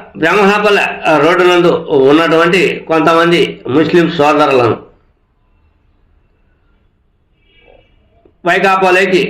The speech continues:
చేర్పించుకున్నారు. వాళ్ళ పార్టీ సిద్ధాంతాల ప్రకారం వాళ్ళ ప్రయత్నాలు వాళ్ళవి, వీళ్ళ పార్టీ సిద్ధాంతాల ప్రకారం వీళ్ళ ప్రయత్నాలు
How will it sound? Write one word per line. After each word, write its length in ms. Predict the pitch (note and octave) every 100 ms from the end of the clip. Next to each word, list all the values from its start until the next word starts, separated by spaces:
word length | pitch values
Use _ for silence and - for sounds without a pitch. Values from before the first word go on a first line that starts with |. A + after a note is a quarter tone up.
| - - -
చేర్పించుకున్నారు. 760 | D#3+ C#3+ C#3+ A#2+ B2 A#2 G#2+ - - _ _ _ _ _ _ _ _ _ _
వాళ్ళ 340 | - C#3 E3+ F3+ B2+ F2+ - - _ _ _ _ _ _ _ _ _ _ _ _ _ _ _ _ _ _
పార్టీ 280 | E3+ F3+ G3 D#3+
సిద్ధాంతాల 500 | F3 F3 E3 E3 D#3+ D#3
ప్రకారం 400 | D3+ D#3 E3 F#3+ - - _ _ _ -
వాళ్ళ 200 | C#3 D#3+ D#3+
ప్రయత్నాలు 460 | D#3 D#3 C#3+ E3+ D#3
వాళ్ళవి, 340 | B2+ B2 A#2+ G#2+ - _ _ _ _ _ _ _ _ _ _ _ _
వీళ్ళ 280 | - C#3+ G#3+ A3 F#3
పార్టీ 240 | F#3 F#3+ F3
సిద్ధాంతాల 420 | F3+ F3+ F3 F3 E3+
ప్రకారం 360 | E3 E3 E3 G3 - - _ D3
వీళ్ళ 160 | D#3 D#3
ప్రయత్నాలు 460 | D#3 D3+ D3+ D3+